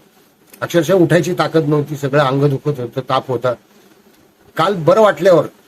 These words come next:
आधी सगळ्या चार दिवसातल्या बातम्या बघितल्या. प्रकाश आंबेडकरांच्या मौज काय काय आहेत, त्यांनी कुठे कुठे कोणाला पाठिंबा दिलाय आणि कुठे कुठे स्वतंत्र उमेदवार उभे केले आहेत वंचितचे,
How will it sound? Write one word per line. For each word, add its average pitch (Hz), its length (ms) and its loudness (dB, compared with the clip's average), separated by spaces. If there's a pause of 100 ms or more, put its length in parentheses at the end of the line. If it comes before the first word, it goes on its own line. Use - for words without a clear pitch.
(800)
आधी 127 200 -4
सगळ्या 165 280 0
चार 170 180 2
दिवसातल्या 165 420 0
बातम्या 147 320 0
बघितल्या. 113 360 -4 (920)
प्रकाश 131 320 -4
आंबेडकरांच्या 131 680 0
मौज 160 440 2
काय 135 220 -2
काय 120 180 -2
आहेत, 101 200 -8 (760)
त्यांनी 135 200 0
कुठे 143 260 -2
कुठे 156 220 0
कोणाला 143 320 0
पाठिंबा 139 420 -2
दिलाय 131 400 0 (800)
आणि 117 400 -4 (840)
कुठे 147 200 0
कुठे 156 380 4
स्वतंत्र 143 440 -2
उमेदवार 143 420 2
उभे 139 200 0
केले 139 220 0
आहेत 120 240 -2 (560)
वंचितचे, 120 560 -4